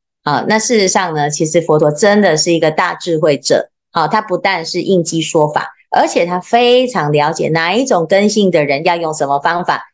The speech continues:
要讲什么话，那真的是学不完啊。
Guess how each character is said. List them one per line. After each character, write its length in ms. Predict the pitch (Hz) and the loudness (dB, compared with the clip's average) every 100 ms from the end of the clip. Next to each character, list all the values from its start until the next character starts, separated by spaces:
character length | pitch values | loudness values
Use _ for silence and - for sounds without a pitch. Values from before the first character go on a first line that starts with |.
| - | -4
要 160 | 196 | -4
讲 220 | 190 156 | -2 -4
什 160 | 165 143 | -2 -4
么 100 | - | -4
话， 300 | - 165 - - _ | -2 -2 -2 -6 _
那 160 | - 180 | -4 -4
真 260 | - 180 180 | 0 2 4
的 140 | 156 | 2
是 160 | 156 160 | 2 0
学 240 | - 151 | 2 0
不 200 | 151 226 | 2 2
完 140 | 139 - - | 2 0 -8
啊。 220 | 156 - | -10 -10